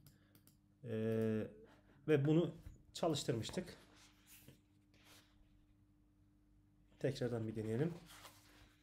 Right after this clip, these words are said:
Şu şekilde resmi görünce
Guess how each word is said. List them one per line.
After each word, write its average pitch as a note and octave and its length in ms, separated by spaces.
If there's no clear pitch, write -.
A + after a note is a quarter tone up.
Şu - 180
şekilde C3 580
resmi C#3 340
görünce D3 520